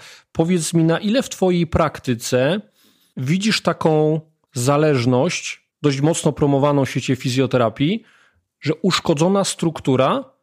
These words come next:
wcale nie musi dawać dolegliwości bólowych i mówię to w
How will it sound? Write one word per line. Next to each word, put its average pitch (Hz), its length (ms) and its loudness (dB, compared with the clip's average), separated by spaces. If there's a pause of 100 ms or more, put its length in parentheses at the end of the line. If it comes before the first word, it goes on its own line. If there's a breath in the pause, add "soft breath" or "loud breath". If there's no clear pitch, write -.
(300)
wcale - 760 -2
nie 165 140 2
musi 160 360 0
dawać 151 340 0
dolegliwości 143 760 0
bólowych 131 680 0 (380 soft breath)
i 156 100 2
mówię 185 360 2
to 185 180 0
w - 160 -12